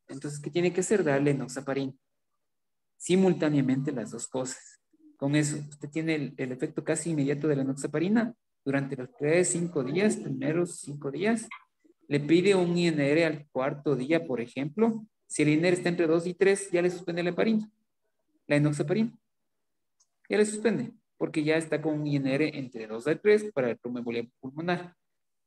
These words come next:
Ahora, puede ser que al séptimo día, usted pida al cuarto día y el I N R está en uno punto cinco. No le suspende la enoxaparina.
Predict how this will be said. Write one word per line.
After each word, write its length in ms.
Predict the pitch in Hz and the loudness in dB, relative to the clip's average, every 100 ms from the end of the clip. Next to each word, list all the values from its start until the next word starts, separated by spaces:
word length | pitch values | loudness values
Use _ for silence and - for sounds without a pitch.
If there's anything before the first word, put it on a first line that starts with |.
| _ _ _ | _ _ _
Ahora, 340 | 143 143 147 - _ | 2 2 0 -10 _
puede 160 | 165 170 | 2 4
ser 140 | 185 | 4
que 120 | 185 | 4
al 80 | 156 | 2
séptimo 420 | 170 175 185 160 | 2 0 0 0
día, 400 | 156 196 202 - _ _ _ _ | 2 2 0 -6 _ _ _ _
usted 180 | - 180 | -2 2
pida 140 | 180 | 4
al 60 | 170 | 4
cuarto 200 | 175 175 | 4 4
día 160 | 202 208 | 6 8
y 100 | 165 | 8
el 60 | 151 | 4
I 40 | |
N 140 | 147 | 4
R 80 | 151 | 0
está 120 | 147 147 | 0 -2
en 60 | |
uno 160 | 147 147 | 0 -2
punto 260 | 139 131 | -6 -12
cinco. 360 | - 135 110 - _ - | -8 -8 -8 -12 _ -8
No 120 | 110 | -4
le 100 | 117 | -4
suspende 500 | - - 170 196 165 | -6 -6 -2 0 2
la 120 | 120 | 0
enoxaparina. 680 | 107 - - 147 165 147 | -2 -10 -4 -2 0 -4